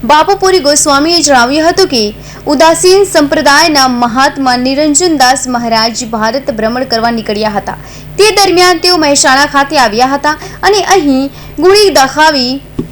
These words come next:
જમણી સૂંઢવાળી ગણપતિ દાદાની મૂર્તિની સ્થાપના કરી હતી. જમણી સૂંઢના ગણેશજીની પ્રતિમાનો અનોખો મહિમા. જમણી સૂંઢના ગણેશજીની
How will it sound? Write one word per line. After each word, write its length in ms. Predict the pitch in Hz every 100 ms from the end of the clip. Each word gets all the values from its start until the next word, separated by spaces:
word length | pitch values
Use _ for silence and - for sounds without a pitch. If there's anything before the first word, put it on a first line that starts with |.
| - -
જમણી 400 | 214 320 330 392
સૂંઢવાળી 480 | - 330 302 302 320
ગણપતિ 400 | 240 240 277 320
દાદાની 400 | 247 226 262 302
મૂર્તિની 520 | 269 254 254 320 240
સ્થાપના 420 | - 247 226 233
કરી 240 | 220 190 196
હતી. 160 | - - -
જમણી 280 | 214 220 233
સૂંઢના 760 | - 240 269 294 269 240 220 254 - - 254
ગણેશજીની 580 | 262 294 285 277 320
પ્રતિમાનો 560 | 320 262 269 277 311 311 285
અનોખો 540 | 254 247 311 311 381
મહિમા. 340 | 311 262 254 269
જમણી 360 | 226 240 254
સૂંઢના 480 | 277 262 277 262 220
ગણેશજીની 720 | 208 233 262 220 269 285 220